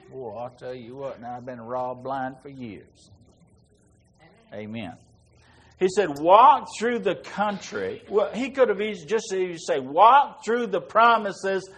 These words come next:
of this book." Now, that'll help you in a real personal, practical way.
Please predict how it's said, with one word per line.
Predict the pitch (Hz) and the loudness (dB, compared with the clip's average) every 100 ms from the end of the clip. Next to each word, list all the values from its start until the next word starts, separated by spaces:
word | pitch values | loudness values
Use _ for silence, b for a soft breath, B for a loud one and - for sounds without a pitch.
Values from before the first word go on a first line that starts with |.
| B _ | B _
of | 190 180 139 | 4 4 2
this | 165 185 - | 0 0 -2
book." | 127 160 175 107 - - - _ _ _ _ _ _ _ _ _ _ | -6 2 4 4 -2 -14 -20 _ _ _ _ _ _ _ _ _ _
Now, | 143 | -2
that'll | 143 214 294 208 | 4 6 6 4
help | 185 165 | 0 0
you | 170 | -4
in | 147 | -6
a | 127 | -2
real | 165 190 | -2 -2
personal, | - 190 214 196 175 | 0 0 0 -6 -10
practical | - 185 196 196 190 202 | -2 -2 -2 -6 -6 -2
way. | 196 208 | 2 0